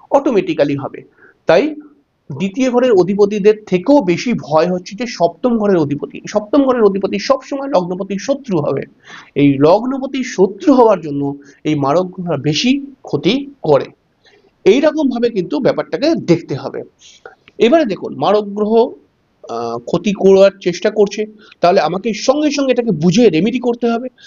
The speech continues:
যাতে এই সমস্যা না আসে। হ্যাঁ, রেমেডিও হয়, রেমেডি হয় কিভাবে? রেমেডি হয় কিছু কিছু ক্ষেত্রে স্টোন প্রতিকার প্রয়োজন হয়, তার থেকে বেশি কবচ প্রতিকার প্রয়োজন হয়ে পড়ে, এবং যদি জপ করা যায়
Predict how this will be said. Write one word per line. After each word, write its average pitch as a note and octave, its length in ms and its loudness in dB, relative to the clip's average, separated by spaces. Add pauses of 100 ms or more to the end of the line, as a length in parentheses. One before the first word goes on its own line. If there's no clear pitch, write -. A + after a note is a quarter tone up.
(120)
যাতে E3 200 2
এই F3 180 2
সমস্যা F3+ 380 0
না C#3+ 180 2
আসে। G#3+ 340 -2 (440)
হ্যাঁ, - 280 -8
রেমেডিও F3+ 500 4
হয়, B2 180 -6 (500)
রেমেডি G3 460 2
হয় B3+ 180 2 (140)
কিভাবে? G3 360 0 (320)
রেমেডি E3 440 4
হয় C4 300 0 (100)
কিছু C#4+ 240 0
কিছু D4 220 0
ক্ষেত্রে B3 340 -2
স্টোন F#3+ 480 2
প্রতিকার A3 440 -2
প্রয়োজন A#3 320 2
হয়, C#4 120 -4 (320)
তার A3 280 0
থেকে C#4+ 180 -6
বেশি A3+ 260 -6
কবচ F3 320 0
প্রতিকার G#3 400 -2
প্রয়োজন G#3+ 320 4
হয়ে A#3 160 -2
পড়ে, A#3+ 200 0 (420)
এবং A3+ 360 4 (1300)
যদি F#3+ 340 2
জপ G3+ 320 2
করা B3 200 0
যায় C3+ 220 -6